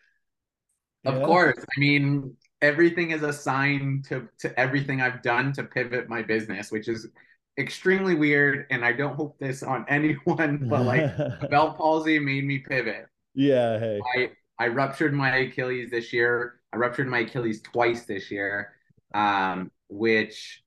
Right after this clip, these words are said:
Speaker 1: um, yeah, which was a deep, dark hole of an injury.
Speaker 2: Mm.
Speaker 1: Um, the struggle is, is definitely real. I,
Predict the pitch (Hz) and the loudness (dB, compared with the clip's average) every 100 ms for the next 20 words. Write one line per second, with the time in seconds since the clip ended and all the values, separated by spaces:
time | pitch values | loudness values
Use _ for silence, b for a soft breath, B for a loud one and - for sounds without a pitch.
0 | _ 101 98 92 90 87 78 _ _ _ | _ -6 -4 -4 -6 -10 -14 _ _ _
1 | _ - 113 90 95 101 110 107 95 - | _ 0 2 2 -2 -6 -6 -4 -6 -4
2 | 131 135 - 120 113 - 110 101 92 87 | -4 -2 2 2 0 -2 -4 -2 -4 -8
3 | 87 95 95 95 90 92 90 90 - _ | -12 -10 -8 -6 -6 -6 -6 -10 -14 _
4 | _ _ 101 87 90 90 90 90 - 107 | _ _ -8 -4 -2 -2 -4 -8 -14 -10
5 | 107 104 98 - - 113 110 113 110 101 | -2 -2 -2 -6 -2 0 0 0 0 -2
6 | 95 - 101 104 95 151 135 135 123 113 | -6 -12 -10 -8 -4 0 0 0 -2 0
7 | 117 120 120 120 117 104 98 | 2 2 0 -2 -2 -6 -8